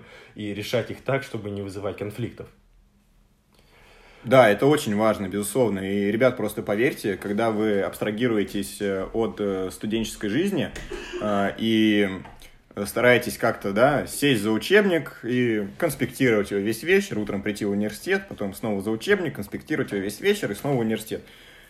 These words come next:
Speaker 2: Вы себя лишаете очень-очень важной части обучения.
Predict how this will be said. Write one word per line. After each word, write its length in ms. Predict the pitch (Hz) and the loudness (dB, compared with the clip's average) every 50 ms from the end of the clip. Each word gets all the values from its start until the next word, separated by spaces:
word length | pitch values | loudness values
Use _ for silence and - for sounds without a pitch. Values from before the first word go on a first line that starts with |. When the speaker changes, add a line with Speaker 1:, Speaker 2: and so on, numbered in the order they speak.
| _ - _ _ | _ -20 _ _
Speaker 2:
Вы 500 | - 104 110 160 175 160 120 95 87 - - | -8 2 4 6 6 6 6 4 0 -6 -10
себя 560 | - - 113 101 104 139 165 185 175 - - | -8 -6 -4 0 4 6 6 6 6 4 2
лишаете 640 | 101 101 98 - - 131 156 156 147 - - - - - _ | -2 -4 -4 -2 -2 0 0 0 -2 -6 -8 -10 -12 -10 _
очень-очень 840 | - 113 131 131 - - 101 - - - 101 107 113 104 - 98 87 | 0 2 2 2 2 -2 -8 -10 -8 -4 -2 -2 -2 -2 -4 -6 -2
важной 320 | 90 101 110 104 98 90 80 | 2 2 2 2 0 -4 -6
части 320 | - 110 120 - - 107 | -4 -4 -4 -4 -4 -4
обучения. 520 | 98 101 98 - - 98 90 - - - | -4 -4 -4 -6 -8 -10 -10 -10 -10 -12